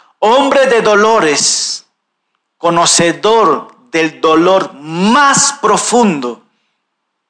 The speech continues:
nosotros le dimos la espalda y desviamos la mirada.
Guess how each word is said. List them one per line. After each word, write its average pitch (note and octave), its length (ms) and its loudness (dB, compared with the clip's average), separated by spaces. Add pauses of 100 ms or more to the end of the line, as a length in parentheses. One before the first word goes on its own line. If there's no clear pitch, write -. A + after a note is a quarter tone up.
(560)
nosotros E3 1120 -2 (300)
le C#3 280 -2
dimos F3+ 680 -2
la D3 180 0
espalda B2+ 1000 -6 (1400)
y F#3+ 140 -2
desviamos G#3+ 880 0
la G3+ 140 0
mirada. F#3 840 -2